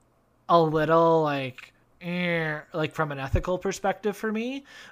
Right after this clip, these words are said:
because I understand it's the problem. I functionally get how it's T V, so it's like, I'm not, I'm not losing sleep over it, but, like, you're talking about someone's health in a work meeting.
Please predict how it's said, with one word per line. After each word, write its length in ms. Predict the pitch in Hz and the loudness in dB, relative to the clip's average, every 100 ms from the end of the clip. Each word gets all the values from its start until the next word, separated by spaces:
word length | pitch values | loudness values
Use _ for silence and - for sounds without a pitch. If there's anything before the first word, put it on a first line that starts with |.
| _ _ _ - | _ _ _ -4
because 1080 | 180 - 180 160 160 151 151 147 131 - _ _ _ _ _ | -4 2 6 6 6 4 2 -2 -6 -10 _ _ _ _ _
I 160 | 165 175 | 2 4
understand 420 | 196 214 - 196 | 4 2 4 2
it's 100 | 190 | 2
the 80 | 185 | -2
problem. 280 | - 156 151 | 4 4 4
I 40 | |
functionally 420 | - 175 - 185 | 2 0 2 0
get 120 | 156 151 | 2 4
how 140 | 156 | 4
it's 160 | 147 - | 2 -4
T 160 | 151 | -4
V, 160 | 139 135 | -2 -2
so 140 | 127 | -4
it's 100 | 139 | -4
like, 100 | 147 | -4
I'm 120 | 143 147 | -4 -2
not, 300 | 143 151 160 _ _ - - | 0 0 -4 _ _ -20 -10
I'm 120 | 160 | -6
not 200 | 160 165 | -4 -4
losing 240 | 156 147 147 | -8 -8 -8
sleep 300 | 156 147 190 | -8 -2 0
over 240 | 202 240 | 2 2
it, 180 | 269 - - - _ - | 0 -2 -12 -20 _ 2
but, 240 | 175 175 | 2 4
like, 420 | 165 160 143 - _ _ _ _ _ _ | 0 0 -4 -10 _ _ _ _ _ _
you're 220 | 190 180 - _ _ _ _ - | -12 -12 -12 _ _ _ _ -4
talking 460 | 220 226 254 240 | -2 -2 -4 -8
about 560 | 214 156 151 143 143 147 _ _ _ _ - | -6 -2 0 0 -2 -6 _ _ _ _ -8
someone's 520 | - 151 160 156 151 | -6 -4 -6 -8 -6
health 340 | - 139 131 | -2 -2 -2
in 100 | 143 | -6
a 60 | 131 | -8
work 460 | 120 131 127 127 | -8 -6 -6 -8
meeting. 420 | 127 120 120 123 | -14 -16 -16 -18